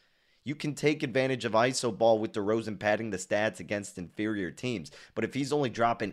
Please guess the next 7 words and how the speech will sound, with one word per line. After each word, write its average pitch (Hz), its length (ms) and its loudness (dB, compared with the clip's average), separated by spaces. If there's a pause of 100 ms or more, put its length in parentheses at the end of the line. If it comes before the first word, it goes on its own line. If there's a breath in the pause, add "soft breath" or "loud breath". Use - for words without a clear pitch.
eighteen 117 480 -6
against 104 380 -4
the 80 80 -8
Heat, 120 340 -6 (420)
LaVine 117 480 -4
only 123 300 -4
twenty-two, 123 760 -2